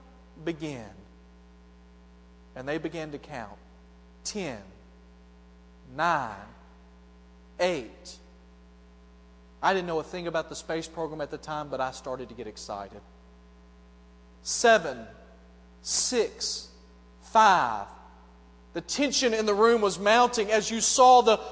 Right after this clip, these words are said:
smoke billowing out and the engine start to shake.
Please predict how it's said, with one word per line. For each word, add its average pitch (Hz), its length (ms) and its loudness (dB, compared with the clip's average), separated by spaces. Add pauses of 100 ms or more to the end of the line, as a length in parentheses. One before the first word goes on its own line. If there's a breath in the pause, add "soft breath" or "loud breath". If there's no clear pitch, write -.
smoke 254 600 4
billowing 262 460 4
out 233 340 6
and 226 140 0
the 202 80 0 (220 loud breath)
engine 240 460 2
start 269 440 6
to 233 80 -4
shake. 208 460 2